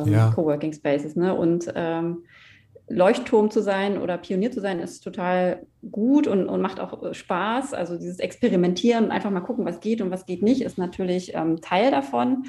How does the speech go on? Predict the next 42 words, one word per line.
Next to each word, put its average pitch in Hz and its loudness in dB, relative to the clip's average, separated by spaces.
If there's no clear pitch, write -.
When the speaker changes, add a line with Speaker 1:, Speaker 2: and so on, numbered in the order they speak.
Speaker 1:
und 180 -2
auch 190 0
sehr 180 2
spannend 233 2
und 175 -4
auch 185 -4
unternehmerisch 208 -4
sehr - -6
aufregend. 185 -4
Aber 190 0
es 196 -4
ist 208 -8
natürlich 220 -4
auch, 190 -2
äh, - -4
sehr 185 2
risikobehaftet 185 0
und 165 0
au-, - -4
im 185 -4
Zweifel 185 2
auch 180 2
so 214 4
risikobehaftet, 208 -2
dass 190 -6
eben 190 -2
Menschen 175 -2
davor 185 -2
zurückschrecken, 175 0
ne? 202 4
Weil 180 2
Coworking 196 2
nicht 220 0
unbedingt 196 -4
ein 190 0
Modell 185 0
ist, - -4
mit 180 -4
dem 185 0
man 185 2
jetzt 185 -2
sofort 196 2